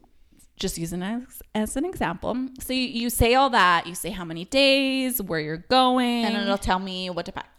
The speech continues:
Speaker 1: It'll tell you what to pack. It gives you a
Speaker 2: Oh.
Speaker 1: full list. It's like, "Okay, make sure to bring your aspirin, make sure to bring your passport, make sure to bring, like,
Speaker 2: Mm-hmm.
Speaker 1: everything." So, um,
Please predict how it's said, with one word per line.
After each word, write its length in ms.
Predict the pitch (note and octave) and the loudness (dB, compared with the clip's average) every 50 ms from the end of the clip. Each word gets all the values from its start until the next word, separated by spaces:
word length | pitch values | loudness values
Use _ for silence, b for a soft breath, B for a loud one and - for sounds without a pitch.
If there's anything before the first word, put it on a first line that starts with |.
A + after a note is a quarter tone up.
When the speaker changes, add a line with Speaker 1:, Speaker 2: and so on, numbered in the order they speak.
| - | -6
Speaker 1:
It'll 300 | F#3+ F#3 E3 - G3+ A3+ | -4 -4 -4 -4 -6 -6
tell 200 | - - F#3 - | -6 -6 -6 -6
you 140 | - G3 - | -8 -10 -10
what 140 | - - - | -12 -14 -14
to 80 | - A3 | -16 -16
pack. 240 | - D4+ D#4 - _ | -14 -14 -14 -16 _
It 100 | - F#3+ | -16 -14
gives 180 | F#3 F3 E3+ E3+ | -12 -10 -8 -6
you 80 | E3+ | -6
a 20 | - | -6
Speaker 2:
Oh. 40 | - | -6
Speaker 1:
full 320 | - - G#3 G#3 G#3 G#3 | -6 -2 0 0 0 2
list. 280 | G3 D3+ C#3 - - - | 0 -2 -4 -6 -8 -10
It's 180 | E3 - - - | -12 -12 -8 -6
like, 200 | C#3+ D3+ - - | -6 -6 -6 -6
"Okay, 540 | F#3+ G#3 - - F#3 E3 D#3 D3+ - D3 - | -6 -4 -4 -4 -4 -4 -4 -6 -6 -8 -8
make 200 | - - D3 E3 | -10 -10 -10 -8
sure 160 | - - F3 | -8 -8 -8
to 40 | E3 E3 | -10 -8
bring 200 | - F3+ F#3 F#3+ | -8 -8 -8 -8
your 140 | G3+ - - _ | -10 -10 -6 _
aspirin, 800 | A3 A#3+ A#3+ - - - - F3+ E3+ D#3+ D3+ D3+ D3 D3 C#3+ C#3+ | -2 -2 -2 -2 -6 -6 -6 -6 -6 -6 -6 -6 -6 -8 -8 -8
make 160 | C#3+ D3 C#3+ | -10 -10 -10
sure 160 | - - E3 | -8 -8 -8
to 60 | E3 - | -8 -8
bring 220 | - E3+ E3+ E3+ | -8 -8 -8 -8
your 120 | F3+ F#3+ | -10 -8
passport, 840 | - - C4 C4+ A#3+ - - - - G3+ E3 D#3+ E2 D#2+ - - - | -6 -4 -4 -4 -4 -6 -10 -8 -6 -6 -4 -4 -4 -4 -6 -6 -8
make 140 | D3+ A2+ - | -10 -12 -12
sure 160 | - - - | -12 -10 -12
to 60 | E3+ | -10
bring, 340 | E3 F3 F3 E3 E3+ F3 G3 b b b b b b b b b | -10 -10 -8 -8 -8 -10 -12 b b b b b b b b b
like, 340 | A3 F3 F3 - _ _ _ _ _ _ _ _ - | -8 -8 -8 -8 _ _ _ _ _ _ _ _ -12
Speaker 2:
Mm-hmm. 160 | G3+ G3+ G#3+ | -10 0 4
Speaker 1:
everything." 540 | A#3 A#3+ A3 A3+ A3 - D#3+ D3+ - A#2 - - | 4 6 8 6 4 4 0 -6 -6 -8 -8 -4
So, 680 | - B3+ A#3+ G#3 G#3 G3+ G3+ G3+ G3+ G3+ G3 - - - | 2 4 6 8 8 8 8 8 8 6 4 2 2 2
um, 600 | G#3+ A3 G#3+ G3+ G3+ G3 G3+ G3 G3 G3 F#3+ | 4 6 6 6 4 2 0 -4 -6 -8 -10